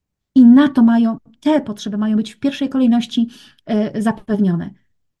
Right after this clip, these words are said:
I teraz idziemy dalej, bo to zapewnienie warunków działania, zapewnienie, e, warunków umożliwiających stosowanie specjalnej organizacji nauki i metod pracy dla dzieci i młodzieży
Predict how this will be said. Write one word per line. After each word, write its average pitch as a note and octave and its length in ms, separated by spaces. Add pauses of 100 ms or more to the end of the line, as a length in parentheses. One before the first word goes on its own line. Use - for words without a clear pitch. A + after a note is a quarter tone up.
(600)
I B3+ 100
teraz C4 300
idziemy B3+ 240
dalej, F#3+ 320
bo F3+ 140
to G3+ 180
zapewnienie G3+ 500
warunków G#3+ 460
działania, G3 600 (580)
zapewnienie, A3 920
e, G3 880
warunków A3+ 560
umożliwiających A#3+ 720
stosowanie A#3+ 520
specjalnej B3+ 580
organizacji A3+ 680
nauki A3 580
i G#3 40
metod B3+ 340
pracy A3+ 460
dla A#3 200
dzieci A3 400
i B3+ 60
młodzieży A3+ 720